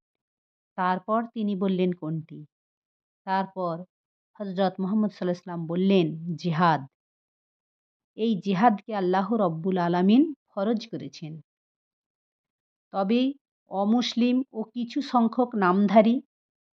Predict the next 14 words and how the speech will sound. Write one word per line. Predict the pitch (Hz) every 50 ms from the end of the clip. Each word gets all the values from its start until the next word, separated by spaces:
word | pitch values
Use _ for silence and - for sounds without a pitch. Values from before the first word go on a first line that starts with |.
| _ _ _ _ _ _ _ _ -
এক | 190 214 220 226 -
শ্রেণীর | - _ - 240 233 220 214 208 202 202 202 196 _ _ _ _ _ _ _ _ _ _ _ - 190
বুদ্ধিজীবী | 180 226 226 196 185 - - 262 220 220 214 196 220
মুসলমান | 202 196 202 196 - 220 202 208 196 196 185 175 175 175 - _ _ _ _ _ _ _ _ _
তাদের | - 196 196 190 196 214 202 196 190
নাটকে, | 190 185 190 190 214 196 196 - 190 180 180 180
তাদের | 185 185 175 190 190 185 180 185 190 -
পত্রপত্রিকায় | - 196 196 - _ _ 226 208 196 190 190 190 - _ - 190 180 202 190 175 170 165
মুসলমানদের | 170 180 190 190 - 220 208 202 196 196 185 185 175 175 170 170
মৌলবাদ | 175 175 175 190 196 190 202 185 190 185 180 165 170
বলে | 165 175 170 165 165 180 - _ _ _ _ _ _ _ _ _ _ _ 175 190
গালাগালি | 185 180 175 180 175 170 165 170 170 156
দেয় | 143 143 - - 160 - _ _ _ _ _ _ _ _ _ _ _ _ _ _ _ _ _ _ _ _ _ _ _ _ _ _ _ _ _ _ _ _ _ _ _ -
এবং | 233 220 202 220 220 214 202 202 202 -